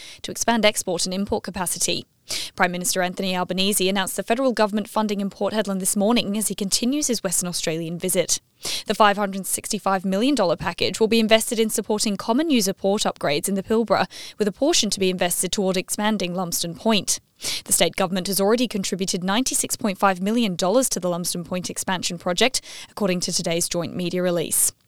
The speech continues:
Mister Albanese said the funding would help unlock trade and investment opportunities, local jobs, and help drive towards Australia's net zero target. The federal government announced in April that two hundred eighty million dollars had been allocated for Lumsden Point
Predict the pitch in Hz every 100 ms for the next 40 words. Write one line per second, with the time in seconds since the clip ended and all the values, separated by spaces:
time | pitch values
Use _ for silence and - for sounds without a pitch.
0 | - - - - 190 180 180 180 185 -
1 | 180 - 190 185 185 185 180 190 180 180
2 | - 202 196 190 202 233 277 208 208 247
3 | 185 196 - 180 175 175 226 - - -
4 | 185 - 175 202 196 247 - - - 196
5 | 226 285 254 262 247 220 185 185 185 -
6 | 190 185 185 202 - 190 175 175 180 180
7 | 180 - - - _ - - - - 202
8 | 180 196 190 185 185 190 190 - - 196
9 | - 180 180 208 - 262 269 254 233 226
10 | - 220 190 226 294 214 185 240 247 175
11 | 180 170 165 - 175 175 - 170 175 175
12 | 175 - 247